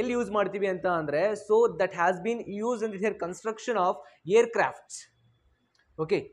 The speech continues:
so aircraft construction ಮಾಡೋದ್ರಲ್ಲಿ ನಾವು ಯೂಸ್ ಮಾಡ್ತಾ ಹೋಗ್ತೀವಿ. That has been using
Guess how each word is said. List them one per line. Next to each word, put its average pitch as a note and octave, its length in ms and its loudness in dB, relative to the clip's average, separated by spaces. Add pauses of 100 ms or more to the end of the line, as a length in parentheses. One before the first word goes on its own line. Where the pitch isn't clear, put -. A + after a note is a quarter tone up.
(160)
so G#3+ 80 6 (320)
aircraft A3+ 460 2
construction G3+ 480 -6
ಮಾಡೋದ್ರಲ್ಲಿ F3+ 320 0
ನಾವು E3+ 160 0
ಯೂಸ್ D#3 180 0
ಮಾಡ್ತಾ D#3+ 240 -2
ಹೋಗ್ತೀವಿ. D#3 320 -4 (140)
That D3+ 200 -6
has D3+ 100 -4 (120)
been F3+ 100 -2 (200)
using F#3 200 -4